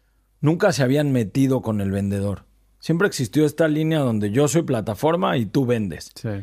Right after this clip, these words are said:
Speaker 1: Y empezó a tender a, "Ahora yo entiendo y me vuelvo el vendedor más grande". Entonces eso, eso complica la historia.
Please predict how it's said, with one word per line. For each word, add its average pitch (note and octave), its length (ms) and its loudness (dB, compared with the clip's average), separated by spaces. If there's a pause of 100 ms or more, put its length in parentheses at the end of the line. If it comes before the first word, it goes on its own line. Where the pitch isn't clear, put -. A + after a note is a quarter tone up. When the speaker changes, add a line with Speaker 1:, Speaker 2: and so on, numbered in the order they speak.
(320)
Speaker 1:
Y B2 140 2
empezó A#2+ 340 2
a B2 80 2
tender C3 400 2
a, C3 360 -2 (320)
"Ahora A#2 260 0
yo A#2 160 2
entiendo C#3+ 480 0
y E3+ 40 2
me C#3 120 2
vuelvo A#2 280 2
el A#2+ 80 0
vendedor G#2+ 460 -2
más A2 220 -2
grande". A2 420 -2 (600)
Entonces C3 300 0
eso, C#3+ 280 2
eso B2+ 240 -2
complica A#2+ 420 -2
la B2+ 120 0
historia. D3 480 -2